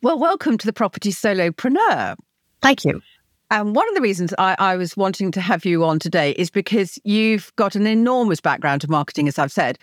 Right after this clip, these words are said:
Speaker 1: But not only that, you did set up your own company online, um, to do what you wanted to do at the same time as remaining in corporate. And that is something that so many people in property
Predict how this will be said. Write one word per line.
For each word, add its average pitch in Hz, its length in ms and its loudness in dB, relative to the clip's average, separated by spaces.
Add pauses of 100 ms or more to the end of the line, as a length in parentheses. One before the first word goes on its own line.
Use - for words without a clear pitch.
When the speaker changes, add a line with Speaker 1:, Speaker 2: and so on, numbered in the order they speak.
(320)
Speaker 1:
But 202 260 0
not 233 220 0
only 220 140 0
that, 170 200 0
you 185 300 -2 (100)
did 220 260 0
set - 380 -6
up 156 240 -2 (160)
your 170 240 0
own 180 400 2
company 139 720 -2 (240)
online, 147 640 0 (340)
um, 160 460 2 (140)
to 202 120 -2
do 175 280 0
what 180 240 2
you 214 260 2
wanted 185 320 -2
to 165 100 -4
do 151 380 0
at 175 140 -2
the 170 80 -6
same 202 320 -2
time 175 260 0
as 160 140 -2
remaining 160 340 2
in 151 100 2
corporate. - 480 -2
And 170 120 -2
that 349 180 0
is 403 160 0
something 214 400 -2
that - 140 -2
so - 320 -2
many 311 200 2
people 190 240 0
in 175 120 0
property 165 500 0